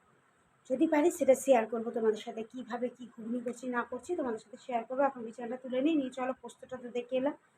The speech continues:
পোস্তটা চাপিয়ে দিয়ে এসছি, ওটাকে বাটবো, বেটে, আহ,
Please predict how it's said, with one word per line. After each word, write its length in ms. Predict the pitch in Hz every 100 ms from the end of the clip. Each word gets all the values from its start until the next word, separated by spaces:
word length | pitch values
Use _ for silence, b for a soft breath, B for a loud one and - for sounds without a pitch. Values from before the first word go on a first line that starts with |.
| _ _
পোস্তটা 280 | - 247 240
চাপিয়ে 320 | 247 247 240
দিয়ে 100 | 269
এসছি, 120 | 269 285
ওটাকে 200 | 247 247
বাটবো, 380 | 233 226 233 359 - _ _ _
বেটে, 280 | 233 233 247 247 247
আহ, 320 | 240 233 214